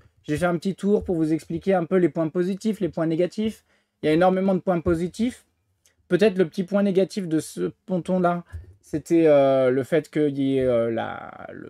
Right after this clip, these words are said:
chantier, l'escale technique, euh, collée, avec le grutage, et cetera, au, en permanence.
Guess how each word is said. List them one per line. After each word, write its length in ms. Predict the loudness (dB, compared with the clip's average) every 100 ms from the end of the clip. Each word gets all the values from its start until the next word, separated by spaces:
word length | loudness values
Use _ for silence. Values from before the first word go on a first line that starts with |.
| -18
chantier, 480 | -8 -6 -6 -4 -2
l'escale 380 | 0 2 2 0
technique, 500 | -2 -2 -2 -6 -10
euh, 120 | -8
collée, 440 | 2 4 4 0 -4 _ -20 -6
avec 260 | -2 0 0
le 100 | 2
grutage, 600 | 2 2 4 4 4 2
et 80 | -4
cetera, 480 | -4 -2 0 0
au, 140 | 0 -2
en 120 | -8 -6
permanence. 680 | -4 -4 -2 -4 -6 -16